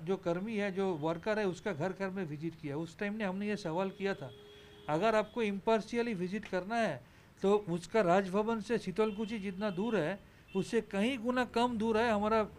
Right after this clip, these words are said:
Apollo। उस time में हमारा जो candidate था उदयन गुहो, वो Apollo में admitted था। राजभवन से अपोलो जाने में पाँच मिनट time लगता है।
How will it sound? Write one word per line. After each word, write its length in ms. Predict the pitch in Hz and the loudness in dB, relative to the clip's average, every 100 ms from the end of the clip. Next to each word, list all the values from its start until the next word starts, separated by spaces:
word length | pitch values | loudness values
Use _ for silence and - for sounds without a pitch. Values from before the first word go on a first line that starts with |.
| 165 | -4
Apollo। 420 | 165 208 190 117 - - - - | 2 4 4 0 -8 -20 -18 -6
उस 200 | 180 - | -4 -2
time 240 | 220 220 | -2 -2
में 80 | 240 | 0
हमारा 340 | 202 180 208 220 | 0 0 0 0
जो 140 | 214 | -2
candidate 560 | 202 180 196 214 214 220 | -2 -4 -2 -2 -2 -2
था 60 | |
उदयन 440 | 196 175 190 202 180 | -2 0 -2 -4 -4
गुहो, 180 | 175 | -2
वो 140 | 208 196 | 0 0
Apollo 340 | 170 196 202 | 0 -2 -2
में 120 | 214 | -2
admitted 380 | 208 180 175 156 | -4 -4 -6 -6
था। 240 | 123 135 120 - - - - - - - | -8 -10 -12 -16 -20 -20 -20 -20 -18 -2
राजभवन 540 | 135 185 170 208 226 | 4 4 4 2 2
से 120 | 208 220 | 2 0
अपोलो 280 | 185 220 214 | 0 0 0
जाने 220 | 202 220 | 0 -2
में 120 | 226 | -2
पाँच 260 | 208 208 208 | 0 -2 -2
मिनट 300 | 226 226 202 | -4 -6 -4
time 220 | 214 202 | -4 -2
लगता 300 | 156 156 151 | -4 -2 -4
है। 140 | 127 | -4